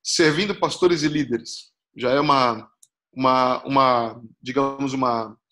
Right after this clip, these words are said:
uma missão ou uma organização no Brasil muito conhecida. É, tem uma, uma da, das partes que é mais conhecida foi no passado a editora, é, muitos livros,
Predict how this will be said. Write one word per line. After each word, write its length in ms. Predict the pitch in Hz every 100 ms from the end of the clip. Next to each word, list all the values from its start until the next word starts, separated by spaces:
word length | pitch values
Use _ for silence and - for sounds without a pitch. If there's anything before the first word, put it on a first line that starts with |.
| - -
uma 220 | 131 123
missão 1040 | 120 120 127 135 - - 156 165 139 117 _ _
ou 100 | 139
uma 120 | 143
organização 520 | 151 135 135 - 147 147
no 220 | 147 185
Brasil 320 | 160 139 143
muito 260 | 160 208 -
conhecida. 520 | 147 131 202 226 269 _ _ _ _ -
É, 220 | 127 123
tem 340 | 123 135 135 -
uma, 300 | 139 139 139
uma 200 | 147 139
da, 260 | 139 127
das 240 | 120 123 -
partes 320 | 131 139 -
que 60 |
é 20 | 131
mais 160 | 135
conhecida 560 | - 127 - 151 135 - _ _ _
foi 120 | 147
no 120 | 143
passado 580 | 143 120 - 135 135 127
a 140 | 123 123
editora, 520 | 123 - 165 - - - _ _ _ -
é, 200 | 120 120
muitos 320 | 147 143 120
livros, 720 | 131 190 180 190 196 - -